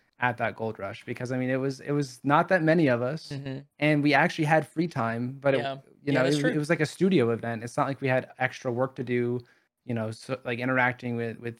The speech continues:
Speaker 1: fans and going out and doing things and, and
Speaker 2: Right.
Speaker 1: having to be more public facing. It felt very, very private, and that's really where you get to
Speaker 2: Yeah.
Speaker 1: talk with your peers,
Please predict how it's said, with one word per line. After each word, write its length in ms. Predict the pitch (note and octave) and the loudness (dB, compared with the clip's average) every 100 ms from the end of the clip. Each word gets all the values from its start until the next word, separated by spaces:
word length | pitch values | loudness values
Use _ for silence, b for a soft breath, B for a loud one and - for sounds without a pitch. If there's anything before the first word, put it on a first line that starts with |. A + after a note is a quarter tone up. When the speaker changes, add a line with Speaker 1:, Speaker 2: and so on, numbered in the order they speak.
| _ | _
Speaker 1:
fans 540 | C3+ C3+ C3 B2+ C3 A#2+ | -2 2 2 0 -2 -4
and 120 | A2+ | -6
going 280 | B2+ B2 G#2+ | -4 -6 -6
out 280 | A#2+ A#2+ A#2+ | -4 -4 -4
and 120 | A#2+ | -6
doing 300 | B2 B2 A#2+ | -6 -6 -6
things 420 | B2 A#2+ A#2+ A#2 | -6 -4 -4 -6
and, 120 | A2+ | -10
and 80 | A#2 | -6
Speaker 2:
Right. 100 | C#3 | 0
Speaker 1:
having 240 | C3+ C3 B2+ | 0 0 -2
to 80 | B2 | -4
be 120 | B2+ | -2
more 180 | B2 A#2+ | -2 -2
public 340 | C3 C3 C#3+ | -2 -2 -4
facing. 480 | D3+ D#3 - F3 F3+ b b - | -4 -4 -4 -6 -6 b b -12
It 80 | A#2+ | -2
felt 240 | C#3+ B2+ | 0 2
very, 280 | C3 C3 A#2+ | 2 2 2
very 200 | A#2+ A2+ | -2 -4
private, 500 | - A2+ A2+ A2 G#2+ | -6 -6 -4 -6 -8
and 140 | A#2+ | -4
that's 240 | C3 C#3+ B2 | -4 -6 -6
really 160 | A#2+ | -4
where 140 | A2+ A2+ | -4 -6
you 140 | A2 | -8
get 180 | A2 A2 | -12 -12
to 280 | A2+ A2 B2 _ _ - | -10 -12 -14 _ _ -18
Speaker 2:
Yeah. 180 | C3 C3+ _ _ _ | -16 -16 _ _ _
Speaker 1:
talk 240 | - D3 C#3+ | 0 0 0
with 140 | C3+ | -4
your 80 | C#3 | -4
peers, 680 | - B2+ B2 B2 B2+ - | -4 -2 0 0 -4 -10